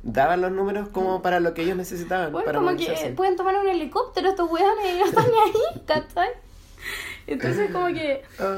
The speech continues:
Speaker 1: ay,
Speaker 2: obviamente
Speaker 1: ay.
Speaker 2: la gente se va a emputecer y lo que empezó a pasar es, claro, que anunciaron como esta nueva alza del pasaje y que ni siquiera iba a ser como nueva alza y estancarse, sino que con proyecciones a que llegara a novecientos noventa pesos.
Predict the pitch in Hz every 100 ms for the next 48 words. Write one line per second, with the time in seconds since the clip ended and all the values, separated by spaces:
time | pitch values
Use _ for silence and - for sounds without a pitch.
0 | 190 185 180 320 359 370 381 381 370 349
1 | 370 359 359 349 381 392 269 349 330 339
2 | 339 330 320 330 330 349 330 330 330 262
3 | 202 208 220 233 277 302 311 311 320 311
4 | 302 311 302 302 320 330 339 302 262 311
5 | - 247 247 247 240 254 294 302 311 294
6 | 311 285 285 294 285 294 320 311 311 311
7 | 320 - 208 240 240 254 254 240 240 233
8 | 233 277 277 302 285 262 247 233 254 277
9 | 254 247 240 247 269 269 269 262 269 285
10 | 294